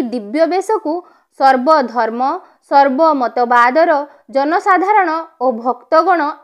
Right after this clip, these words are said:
ଆନନ୍ଦରେ ଦର୍ଶନ କରିଥାନ୍ତି। ସେଥିପାଇଁ ଏହି ଦିନ ରଥଯାତ୍ରା ଭଳି ଶ୍ରୀକ୍ଷେତ୍ରରେ ଗହଳି ଲାଗିଥାଏ। ରଥ ଉପରେ ହେଉଥିବା ସୁନାବେଶର ନାମ ହେଉଛି ବଡ଼ ତଡ଼ାଉ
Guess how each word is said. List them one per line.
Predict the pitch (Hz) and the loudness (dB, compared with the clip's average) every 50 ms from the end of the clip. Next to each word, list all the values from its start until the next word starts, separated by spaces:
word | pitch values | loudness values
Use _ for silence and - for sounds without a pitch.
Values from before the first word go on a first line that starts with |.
| 240 240 | -4 -4
ଆନନ୍ଦରେ | 233 254 294 359 392 381 415 403 359 277 285 294 254 240 | -2 -2 -2 -2 -2 0 0 0 0 0 0 0 0 -2
ଦର୍ଶନ | 226 226 - - 262 247 262 294 320 - - | -2 -4 -4 -6 -8 -6 -6 -6 -6 -4 -4
କରିଥାନ୍ତି। | 240 214 240 285 285 381 370 302 262 220 - - 170 160 - _ _ _ _ _ _ _ - | -4 -4 -4 -4 -4 -4 -4 -4 -4 -6 -8 -10 -10 -10 -12 _ _ _ _ _ _ _ -6
ସେଥିପାଇଁ | 254 240 - 302 311 254 - 302 302 320 349 392 440 - _ _ _ _ - - | -6 -4 -2 -2 -2 -2 0 -2 -2 -2 -4 -6 -6 -10 _ _ _ _ -4 0
ଏହି | 269 285 285 349 403 427 | 2 2 4 4 4 4
ଦିନ | 392 415 392 349 320 330 311 269 | 4 2 0 0 0 0 0 0
ରଥଯାତ୍ରା | 233 233 - 294 285 277 311 311 311 - 330 339 339 349 | -2 -2 -2 -2 -2 0 0 -2 -2 0 0 2 2 2
ଭଳି | 381 370 370 330 311 | 2 2 0 0 -2
ଶ୍ରୀକ୍ଷେତ୍ରରେ | - - 247 233 - - 294 294 294 - 339 349 349 339 294 233 208 220 | -4 -8 -10 -8 -4 -2 -2 -2 -2 -2 -4 -2 -2 -2 -4 -4 -2 -4
ଗହଳି | 220 220 214 285 320 392 370 | -4 -2 -2 0 0 2 2
ଲାଗିଥାଏ। | 269 233 202 208 214 233 294 269 302 247 196 - - - _ _ _ _ _ _ _ | 0 0 -2 -2 -2 -4 -6 -4 -4 -8 -8 -8 -12 -18 _ _ _ _ _ _ _
ରଥ | 247 262 262 262 262 370 359 370 330 | 0 0 0 0 2 2 2 2 2
ଉପରେ | 247 - - 302 311 330 320 339 392 403 _ _ _ _ - | 0 0 0 2 2 2 0 -2 -4 -6 _ _ _ _ 0
ହେଉଥିବା | 294 302 349 359 339 403 370 392 381 381 381 - | 2 2 2 4 4 4 4 4 4 2 2 -2
ସୁନାବେଶର | 294 254 262 277 294 285 349 339 - 370 349 330 320 | -6 -4 -2 -2 0 0 -2 -2 -2 0 0 0 0
ନାମ | 294 262 247 247 254 285 311 339 320 | 0 0 0 0 0 0 -2 -2 -2
ହେଉଛି | 370 370 381 330 - 339 294 254 226 220 | -2 0 -2 -2 -2 -2 -4 -2 0 0
ବଡ଼ | 226 233 262 311 330 - - | 0 2 2 0 -2 -2 -2
ତଡ଼ାଉ | 226 214 214 220 240 302 370 | -4 -2 0 2 2 2 2